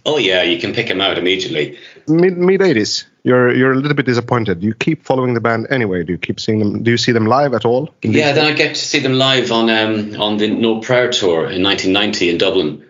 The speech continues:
Speaker 1: The one that, um, that Bruce nearly walked off. There was the, the spitting incident. I don't know if you, uh, heard that. Um,
Speaker 2: I've heard of a few of those. <laughs> You know, there's been
Speaker 1: Yeah, yeah. He was fucking raging, man. He was gonna walk.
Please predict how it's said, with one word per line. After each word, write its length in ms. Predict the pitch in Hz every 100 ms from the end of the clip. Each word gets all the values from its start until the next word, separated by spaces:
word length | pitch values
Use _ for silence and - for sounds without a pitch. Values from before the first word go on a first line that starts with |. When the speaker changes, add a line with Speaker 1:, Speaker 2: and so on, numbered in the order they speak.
| _ _ -
Speaker 1:
The 100 | 95
one 240 | 92 90
that, 160 | 87 87
um, 460 | 87 85 85 85 - -
that 260 | 87 -
Bruce 280 | 95 95 92
nearly 180 | 85 85
walked 280 | 87 87 101
off. 340 | - - -
There 100 | 80
was 140 | 78
the, 180 | 87 78
the 120 | 73
spitting 440 | 85 - 110 107 80
incident. 460 | 76 - 73 69
I 60 | 67
don't 120 | 78
know 60 | 85
if 120 | -
you, 200 | 82 76 - 50 - -
uh, 40 | -
heard 200 | 95 85
that. 500 | 80 - - - -
Um, 100 | 113
Speaker 2:
I've 140 | 104
heard 120 | 131
of 80 | 123
a 40 | -
few 340 | - 147 120
of 100 | 92
those. 300 | 95 95 -
<laughs> 0 |
You 80 | 104
know, 120 | 113
there's 160 | 110 -
been 160 | 123
Speaker 1:
Yeah, 440 | 113 90 85 80 76
yeah. 420 | 82 82 73 - _ _ -
He 140 | 110
was 200 | - -
fucking 360 | 90 - 85 85
raging, 380 | 92 92 82 76
man. 160 | 73
He 140 | 90 92
was 100 | 85
gonna 240 | 90 82
walk. 440 | 87 82 - -